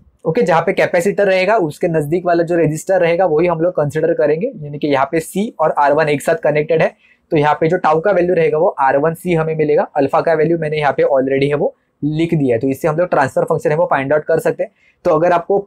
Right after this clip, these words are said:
पोल और ज़ीरो देंगे तो उससे भी आप transfer function लिख सकते हो। अगर आपको ये देंगे सी और आर वन का value देंगे तो उससे भी आप जो transfer function है वो find out कर सकते हो। तो lag compensator में एक बार देख लेते हैं। lag compensator में हम लोग जो factor consider करते हैं वो बीटा consider करते हैं, जहाँ पे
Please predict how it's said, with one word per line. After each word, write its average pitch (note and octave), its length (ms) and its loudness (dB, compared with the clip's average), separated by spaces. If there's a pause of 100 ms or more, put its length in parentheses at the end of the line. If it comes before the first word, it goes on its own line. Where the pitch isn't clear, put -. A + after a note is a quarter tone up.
पोल F#3 400 -2
और E3 140 2
ज़ीरो D3+ 300 0
देंगे E3 220 0
तो F#3 100 0
उससे E3+ 280 -2
भी E3 80 0
आप F3 80 0
transfer D3+ 300 0
function E3 320 -2
लिख D#3 160 -2
सकते - 260 -4
हो। F3+ 160 -4 (240)
अगर E3 200 2
आपको - 220 0
ये F#3+ 260 0
देंगे C#3 280 0
सी F3 380 -8
और D#3+ 240 0
आर D3 140 2
वन E3+ 160 0
का F3 100 0
value D#3+ 240 2
देंगे D#3+ 260 -2
तो E3 100 -2
उससे D#3+ 240 -4
भी D#3+ 100 -2
आप D#3+ 80 0
जो E3 140 -2
transfer D#3+ 300 -4
function D#3 280 -8
है C#3 60 -4
वो F#3 160 -4 (320)
find C3 260 0
out F3 140 0
कर D3 180 0
सकते A#2 300 -4
हो। A#2 120 -18 (100)
तो D#3+ 60 0
lag D#3+ 220 2
compensator F#3 520 0
में F3+ 100 0
एक E3+ 140 0
बार F3 140 2
देख D#3+ 200 0
लेते F3 180 0
हैं। A#3 160 -2
lag C#3+ 200 2
compensator F3 580 0
में F3+ 80 -8
हम D#3 140 -10
लोग E3 120 -4
जो F#3+ 100 0
factor F3+ 380 -2
consider F3 360 0
करते E3+ 260 -2
हैं E3+ 60 -4
वो F3 120 -2
बीटा D3 280 0
consider D#3+ 420 0
करते D#3+ 280 0
हैं, G3+ 100 -2 (360)
जहाँ C#3+ 340 0
पे A3+ 140 0